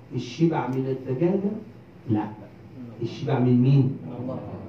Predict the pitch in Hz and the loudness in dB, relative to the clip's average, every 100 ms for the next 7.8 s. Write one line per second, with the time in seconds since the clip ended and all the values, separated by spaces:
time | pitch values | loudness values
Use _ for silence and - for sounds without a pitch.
0 | - 127 123 131 127 123 123 117 113 127 | -8 -4 -2 -2 0 0 2 2 0 -2
1 | - - - 135 127 190 - - - - | -6 -14 -16 -14 -12 -10 -12 -14 -16 -20
2 | - - - - - 127 151 208 208 - | -20 -20 -20 -20 -18 -8 -4 -2 -4 -8
3 | 226 254 - - - 139 147 143 156 185 | -10 -10 -14 -20 -16 -8 -6 -2 0 2
4 | 226 - - - - 123 156 220 226 226 | 2 0 -2 -10 -6 2 6 6 4 0
5 | 220 196 175 196 175 151 165 156 147 - | -2 -4 -8 -8 -8 -4 -4 -4 -6 -10
6 | - - - - - - - - - - | -14 -14 -16 -18 -20 -20 -20 -20 -18 -4
7 | 233 226 220 226 226 233 247 | -2 -2 -2 -2 -4 -4 -6